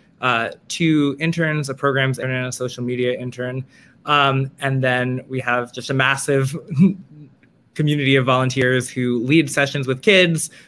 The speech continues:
who compose music after kids have written their lyrics, um, who arrange and produce songs, who play and sing on them, who make our lyric videos.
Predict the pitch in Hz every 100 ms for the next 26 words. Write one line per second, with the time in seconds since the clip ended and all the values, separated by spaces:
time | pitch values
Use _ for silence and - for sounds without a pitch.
0 | - 135 139 127 139 135 131 123 156 151
1 | 156 151 - 143 139 139 135 139 131 123
2 | 131 127 120 127 139 139 139 - - -
3 | - _ 139 131 127 127 120 _ _ 135
4 | 131 117 - 143 143 139 131 110 127 180
5 | 175 - - - 156 151 151 139 - 127
6 | 120 120 - 156 147 135 131 - 160 151
7 | 147 139 139 131 127 117 131 120 117 131
8 | 160 151 156 147 143 143 139